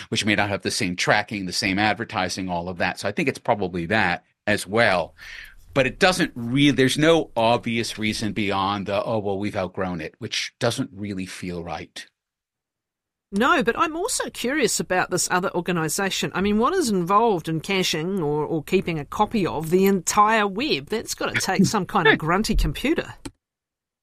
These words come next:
Speaker 1: Yeah, y-, you'd be surprised. The Internet Archive does have, I think it's a couple of petabytes of storage, and they basically slowly just copy the entire web. And you can go to their website and go to the archive and basically pick a date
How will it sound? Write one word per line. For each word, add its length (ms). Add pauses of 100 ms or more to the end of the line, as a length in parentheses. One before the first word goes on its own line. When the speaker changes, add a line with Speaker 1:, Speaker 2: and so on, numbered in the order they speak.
(360)
Speaker 1:
Yeah, 140
y-, 340
you'd 280
be 80
surprised. 520
The 140
Internet 360
Archive 520
does 220
have, 200
I 80
think 140
it's 100
a 40
couple 300
of 120 (100)
petabytes 760
of 120
storage, 540
and 100
they 100
basically 460
slowly 640 (280)
just 200
copy 380
the 180
entire 440
web. 360
And 140
you 80
can 120
go 180
to 100
their 160
website 600
and 100
go 140
to 40
the 120
archive 400
and 100
basically 440
pick 220
a 60
date 420